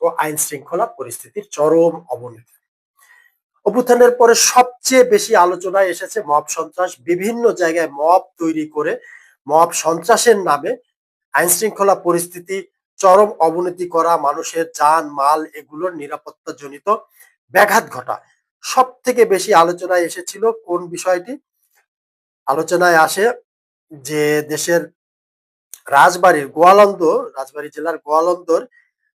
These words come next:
নুরুল হক ওরফে নুরাল পাগলার মৃতদেহ কবর থেকে তুলে পুড়িয়ে দেওয়ার ঘটনাটি সব থেকে আলোচিত হয়েছিল। মানে কতটা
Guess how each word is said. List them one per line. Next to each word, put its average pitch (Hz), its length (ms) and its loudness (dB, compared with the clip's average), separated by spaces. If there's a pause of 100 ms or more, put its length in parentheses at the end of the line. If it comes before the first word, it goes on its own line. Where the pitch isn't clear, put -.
(120)
নুরুল 226 280 2
হক 220 280 2 (100)
ওরফে 175 300 -2
নুরাল 202 340 2 (100)
পাগলার 185 460 0
মৃতদেহ 190 720 -6
কবর 165 420 0 (140)
থেকে 208 300 -2
তুলে 214 460 -4
পুড়িয়ে 175 400 -6
দেওয়ার 151 300 -8
ঘটনাটি 117 540 -20
সব 220 140 -16 (200)
থেকে 180 180 -10
আলোচিত 113 420 -12
হয়েছিল। 120 320 -20 (560)
মানে 190 160 -2 (220)
কতটা 240 600 2